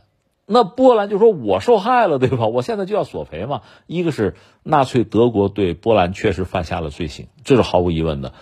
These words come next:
呃，包括对波兰的犹太人，这我们都知道。一个是呢，这个国家就，就亡国了。呃，再一个呢，就是波兰有抵抗军啊，呃，也有流亡政府，对吧？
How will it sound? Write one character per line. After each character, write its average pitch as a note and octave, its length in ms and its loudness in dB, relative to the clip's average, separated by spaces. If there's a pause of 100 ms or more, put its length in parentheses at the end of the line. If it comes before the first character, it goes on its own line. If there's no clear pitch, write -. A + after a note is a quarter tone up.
(140)
呃， D#2 160 -6
包 C3+ 160 2
括 C#3 100 0
对 G#2 120 2
波 G2+ 140 0
兰 F#2+ 140 2
的 F#2 60 -4
犹 D#2+ 160 0
太 F#2 140 0
人， D2 140 -6
这 G2+ 120 -2
我 E2 80 0
们 D2 80 -10
都 E2 100 -6
知 F2 180 -6
道。 D2+ 140 -4 (300)
一 D3 160 4
个 D3+ 120 6
是 A2 120 -4
呢， G#2+ 100 0
这 A2 140 2
个 G2 80 2
国 G2 160 0
家 G2+ 180 2
就， E2+ 400 -8
就 - 120 -12
亡 F2+ 160 -2
国 F2 180 -2
了。 G#2+ 140 -10 (360)
呃， G2 80 -12
再 A#2+ 280 4
一 G2+ 100 0
个 F#2+ 140 2
呢， D#2 180 -6 (240)
就 - 120 -8
是 D#2 580 -8
波 D#3+ 100 4
兰 E3 120 6
有 E3 60 -2
抵 F#2 140 -4
抗 A2+ 180 -2
军 C3+ 180 0
啊， G2 120 -6 (640)
呃， G2+ 140 -6
也 A#2 100 2
有 B2+ 140 6
流 G#2+ 100 6
亡 C3 160 4
政 B2+ 140 2
府， - 260 -10
对 F#2 100 -2
吧？ G2+ 200 0